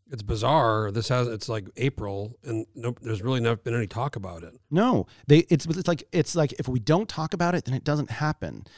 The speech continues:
Speaker 2: And then at the end, they hope that they can kinda shove it through and, "Okay, it's okay. I got it through."
Speaker 1: It's like you're watching the, like, the little water leak from your roof and you're like, "Oh, that's fine.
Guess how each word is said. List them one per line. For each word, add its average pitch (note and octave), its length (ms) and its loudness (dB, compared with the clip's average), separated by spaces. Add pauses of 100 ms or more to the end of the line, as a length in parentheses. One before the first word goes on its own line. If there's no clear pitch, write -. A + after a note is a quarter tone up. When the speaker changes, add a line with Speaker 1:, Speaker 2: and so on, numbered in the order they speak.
(240)
Speaker 2:
And C#3 140 4
then E3+ 140 4
at - 80 -8
the D#3 180 -2
end, D#3+ 300 4
they C3+ 160 2
hope C3 300 0
that B2+ 120 -2
they C3+ 100 0
can C3+ 140 -4
kinda C3 220 -2
shove D#3+ 320 -2
it B2 180 -4
through D#3 360 4
and, A#2 180 0
"Okay, D#3 280 4
it's C3 140 -2
okay. D3 380 0
I C#3 140 2
got C#3 260 2
it - 200 -6
through." E3 340 2
Speaker 1:
It's A#2+ 100 6
like D3+ 100 2
you're D3+ 80 6
watching D3 320 6
the, C#3 80 4
like, A#2+ 160 2
the A#2 80 -4
little A#2 240 2
water A#2 300 4
leak C3 200 0
from B2 160 -4
your G#2 120 -2
roof A2+ 320 -2
and A2+ 80 -2
you're A#2 80 2
like, A#2 100 0
"Oh, F3 200 0
that's D3+ 120 0
fine. A#2 380 2